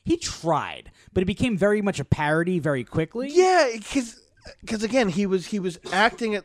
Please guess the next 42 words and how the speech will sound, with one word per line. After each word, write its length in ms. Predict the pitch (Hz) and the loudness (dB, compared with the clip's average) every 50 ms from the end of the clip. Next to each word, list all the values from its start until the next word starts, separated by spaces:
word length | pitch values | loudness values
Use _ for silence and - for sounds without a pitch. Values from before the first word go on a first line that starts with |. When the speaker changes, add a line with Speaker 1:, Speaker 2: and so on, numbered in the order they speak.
| - | -2
Speaker 2:
like 140 | 165 175 147 | -2 -2 -2
an 80 | 175 165 | -2 0
old 300 | 175 175 180 175 170 151 | 2 4 4 4 2 0
man 380 | 151 165 165 160 147 127 117 123 | 0 2 4 4 4 2 0 -2
as 200 | 117 120 123 - | -2 -4 -4 -4
opposed 340 | 131 - - 156 147 131 - | -4 2 4 4 4 4 2
to 40 | 139 | -2
an 80 | 139 - | -2 2
old 240 | - 151 147 143 131 | 4 6 6 6 4
man 220 | 135 135 131 131 127 | 2 2 2 2 0
in 80 | 117 117 | 0 0
a 20 | |
young 240 | 117 117 113 117 113 | -2 -2 -2 -2 -2
man's 220 | 113 107 107 107 | -4 -4 -6 -8
body. 340 | - 101 98 95 95 87 80 | -6 -2 -2 -2 -2 -2 -4
That 220 | 76 117 120 117 | -8 -8 -8 -6
would 180 | - 147 143 - | -6 -6 -6 -4
probably 640 | - - - - 381 381 359 349 277 202 185 185 175 | -4 -4 -2 0 2 2 2 2 0 -4 -2 -2 -4
be 380 | 156 147 170 170 165 160 165 175 | -4 -2 -4 -4 -2 -4 -6 -8
super 640 | - - - - - - - 381 359 - 320 302 277 | -10 -10 -8 -6 -6 2 4 4 4 6 6 4 4
excited 640 | 277 - - 359 330 320 320 269 175 147 147 151 - - - - 143 | 4 2 0 2 4 4 4 4 2 2 2 -2 -10 -18 -20 -14 -12
Speaker 1:
Right. 320 | 147 143 127 113 98 - _ _ _ _ | -10 -10 -10 -12 -14 -20 _ _ _ _
Speaker 2:
to 140 | - 240 226 | 4 8 8
not 160 | 233 226 196 | 8 8 8
have 180 | 214 202 196 | 6 6 8
all 140 | 196 196 190 | 8 6 6
the 180 | 185 185 175 156 | 6 4 2 4
aches 260 | 165 165 156 - - | 4 2 2 2 -4
and 120 | 190 190 | -4 -2
pains. 640 | 185 - 311 262 160 117 95 87 92 - - - - _ | 2 4 4 4 4 2 -2 -8 -14 -14 -14 -14 -14 _
Speaker 1:
Yes. 580 | 113 120 127 113 98 85 - - - - - _ _ - _ _ _ _ _ _ _ _ _ _ _ _ _ _ _ _ _ | -14 -12 -10 -10 -10 -12 -12 -14 -14 -16 -18 _ _ -20 _ _ _ _ _ _ _ _ _ _ _ _ _ _ _ _ _
Speaker 2:
But 120 | - 214 196 | -4 -2 0
I, 120 | 185 175 - | 0 -2 2
I 120 | - 180 | 2 0
just 460 | 180 - - - 233 220 - - _ | 0 0 -2 -2 -2 -2 -2 -6 _
don't 320 | - 220 220 220 226 220 _ | 0 0 0 0 -4 -10 _
think 360 | - 208 208 208 190 - - _ | -2 -2 -2 -2 -4 -10 -14 _
that 500 | - 170 165 160 156 151 147 - - - | -2 0 2 2 2 0 -2 -4 -10 -18
we 240 | 156 139 139 156 151 | -12 -6 -4 -4 -4
really 640 | 131 117 113 117 123 143 151 165 165 156 165 160 | -4 -6 -10 -2 2 4 4 4 4 2 -2 -2
hit 420 | 139 - - 190 185 - - - - | -2 -4 -2 -2 -2 -2 -4 -8 -6
that 640 | 147 135 131 123 120 113 - - - - - - | -4 -2 -2 -2 -2 -4 -6 -8 -12 -14 -14 -14